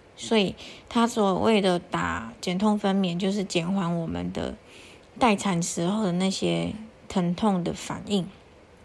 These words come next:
但是因为真的痛到后面，我真的受不了，那，那种痛感觉比月经来还要痛，然后也不晓得怎么形容这种痛，因为真的痛到我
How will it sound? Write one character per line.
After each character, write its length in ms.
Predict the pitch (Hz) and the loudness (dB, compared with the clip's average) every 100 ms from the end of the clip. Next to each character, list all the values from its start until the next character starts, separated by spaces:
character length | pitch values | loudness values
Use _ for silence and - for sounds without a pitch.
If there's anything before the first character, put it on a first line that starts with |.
| - - - - - - - - - - - - - | -20 -20 -20 -20 -20 -20 -20 -20 -18 -14 -14 -12 2
但 200 | 269 269 | 4 6
是 180 | 269 | 6
因 220 | 233 233 240 | 8 8 8
为 100 | 233 | 6
真 160 | 220 | 6
的 140 | 208 196 | 4 2
痛 360 | - 247 226 | 4 6 8
到 120 | 220 | 6
后 260 | 214 214 208 | 6 6 6
面， 240 | 208 202 | 6 4
我 160 | 180 170 | 2 0
真 220 | - 190 | 0 0
的 180 | 190 - | 2 0
受 260 | - 208 190 | 0 2 4
不 160 | 190 | 2
了， 260 | 185 - - - - - - - - - - - | 2 -2 -6 -14 -20 -20 -20 -20 -20 -20 -20 -12
那， 260 | - 202 - | -2 -2 2
那 140 | 247 | 2
种 240 | 240 202 196 | 4 2 2
痛 340 | - 240 214 | 2 4 4
感 300 | 196 190 185 | 2 0 0
觉 280 | 190 180 175 - | 0 0 0 2
比 280 | 185 165 | 4 4
月 200 | - 226 | 4 4
经 300 | 202 202 196 | 4 2 0
来 180 | 180 208 | 0 -2
还 260 | 220 190 175 | -4 -2 0
要 220 | 185 180 | 0 -2
痛， 380 | 185 - 208 202 - - - - - - - | -4 0 0 0 -8 -20 -20 -20 -20 -20 -4
然 300 | 202 175 185 | 0 0 0
后 300 | 226 226 202 | 2 4 4
也 260 | 202 185 175 - | 4 2 2 -4
不 120 | - | -6
晓 240 | 247 208 180 | 2 4 4
得 140 | 185 | 2
怎 160 | 180 180 | 0 0
么 180 | 175 196 | 0 0
形 320 | - 196 196 | 0 2 2
容 200 | 180 180 | 2 0
这 120 | 208 | -2
种 300 | 208 - 214 | -2 -4 -2
痛， 180 | 220 208 | 0 0
因 180 | 240 226 | 2 2
为 80 | 226 | 2
真 220 | 214 196 | 2 0
的 100 | 190 | -2
痛 320 | - 233 208 | 0 0 2
到 140 | 226 190 | 2 2
我 260 | 185 - | 0 -4